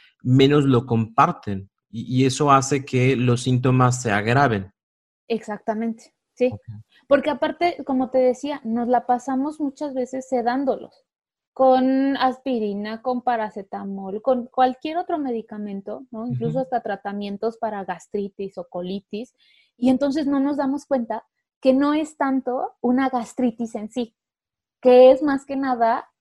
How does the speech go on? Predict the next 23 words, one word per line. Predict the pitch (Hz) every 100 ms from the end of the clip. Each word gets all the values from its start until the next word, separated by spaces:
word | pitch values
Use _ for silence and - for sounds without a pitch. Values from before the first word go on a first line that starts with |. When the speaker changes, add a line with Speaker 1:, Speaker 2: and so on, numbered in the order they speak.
| _ _ -
Speaker 2:
un | 269 262
síntoma | 277 247 247 247 254
de | 247
ansiedad | 240 269 254 226 226
o | 208
un | 220 233
cúmulo | - 277 277 269 262
de | 262
emociones | 262 269 285 262 233 254
que | 220
estás | - 180 -
ahí | - -
guardando. | 101 - 285 - _ _ - _
Speaker 1:
Y | 226 131
como | 127 117
se | 110 107
siguen | - 120 127 131
guardando, | 131 139 151 123 143 190 -
el | 101 110 107
síntoma | - 110 117 113 117 131 135
se | - - 95
mantiene. | 90 - 156 160 - - _ _ _ -
Speaker 2:
Exactamente, | 226 - 190 - 220 262 - _